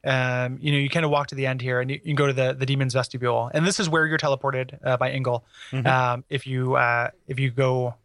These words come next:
Speaker 1: go here through that, that route. But you're, you're past the, the haunted static of Greer, um, at this point. So there's no, there's no getting out.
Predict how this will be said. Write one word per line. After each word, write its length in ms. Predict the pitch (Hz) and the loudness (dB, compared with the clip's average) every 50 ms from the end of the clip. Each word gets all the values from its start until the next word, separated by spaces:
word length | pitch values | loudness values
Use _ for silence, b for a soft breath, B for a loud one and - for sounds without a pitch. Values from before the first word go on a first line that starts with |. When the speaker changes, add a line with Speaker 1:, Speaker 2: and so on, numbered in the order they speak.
| _ _ | _ _
Speaker 1:
go 120 | - 139 131 | 0 0 2
here 180 | 120 135 131 | 2 2 0
through 140 | 117 - 131 | 0 -2 0
that, 300 | 127 131 127 131 123 - | 0 2 2 2 0 -2
that 180 | _ 139 127 123 | _ 0 0 2
route. 240 | 123 120 120 120 117 | 4 4 2 2 2
But 140 | - 156 135 | -2 0 0
you're, 120 | 160 151 | 0 0
you're 180 | 156 156 151 147 | 2 0 0 -2
past 500 | - - - 160 151 151 147 - - - | -2 -2 0 0 2 0 0 -4 -10 -8
the, 160 | 151 143 139 | -4 -4 -2
the 140 | 131 139 131 | 0 0 0
haunted 320 | 107 143 139 131 139 123 | 2 0 0 0 -2 -8
static 340 | - - 143 131 123 127 - | -4 -2 -2 0 0 -2 -4
of 100 | 123 120 | -6 -10
Greer, 440 | - - 120 127 127 123 - 127 - _ _ _ _ _ | -8 -6 -4 -2 -2 -2 -4 -8 -14 _ _ _ _ _
um, 220 | 127 127 123 123 | 2 2 2 2
at 80 | 127 117 | 0 -2
this 120 | 135 - | -2 0
point. 180 | - 135 131 135 | 0 0 0 0
So 80 | - | 0
there's 140 | 165 165 165 | 0 2 2
no, 220 | 156 185 180 175 165 | 2 2 2 2 2
there's 140 | 151 156 | 0 0
no 100 | 143 170 | 0 0
getting 240 | 147 147 139 131 123 | -2 -2 -6 -6 -6
out. 280 | 117 110 - - - | -8 -10 -10 -12 -18